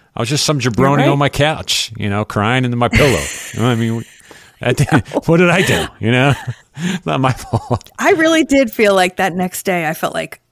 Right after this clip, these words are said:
Speaker 2: I don't know. I felt like I got hit, punched in the gut.
Speaker 1: Everybody
Speaker 2: It was
Speaker 1: did.
Speaker 2: not a good feeling. Yeah,
Speaker 1: You know,
Speaker 2: it was
Speaker 1: I'll
Speaker 2: really
Speaker 1: tell
Speaker 2: not a
Speaker 1: you, <laughs>
Speaker 2: good feeling.
Speaker 1: listen to this real quick. So everyone's going through this, okay? Every diehard fan who's been, you know, watches regularly and,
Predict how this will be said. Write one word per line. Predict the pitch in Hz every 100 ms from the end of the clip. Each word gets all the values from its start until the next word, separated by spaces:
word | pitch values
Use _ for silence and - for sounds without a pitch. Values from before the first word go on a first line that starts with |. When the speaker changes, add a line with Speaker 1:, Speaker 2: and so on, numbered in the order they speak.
| _ _ _ _
Speaker 2:
I | 185 170
don't | 151
know. | 165
I | 170
felt | 170 -
like | 180
I | 160
got | - -
hit, | 180 - _ _ _
punched | - 180 190
in |
the | 143
gut. | 139 165 - _ _ - -
Speaker 1:
Everybody | 131 135 87 82 80
Speaker 2:
It |
was | 269 -
Speaker 1:
did. |
Speaker 2:
not | 190 180
a |
good | 170 170
feeling. | 190 185 165 160 - - -
Yeah, | 185 208
Speaker 1:
You | 120
know, | 135 131
Speaker 2:
it | 233
was | 196
Speaker 1:
I'll | 180
Speaker 2:
really | 196 180 117
Speaker 1:
tell |
Speaker 2:
not | -
a |
Speaker 1:
you, | -
<laughs> | 147
Speaker 2:
good | -
feeling. | 120 98 85
Speaker 1:
listen | - - 110
to | -
this | - - -
real | 113
quick. | - - 92 - - - - - 151 -
So | - 110 -
everyone's | 110 120 160 151 139 131 104
going | 101 98 95
through | - 87 78
this, | 65 - -
okay? | 85 85 85
Every | 107 131
diehard | 117 107 104 101 95
fan | - 87 87
who's | 80 80
been, | 87 82
you | 82
know, | 90 69
watches | 78 85 82 87 82 - - _ -
regularly | 95 87 87 85 82 82 80
and, | 78 73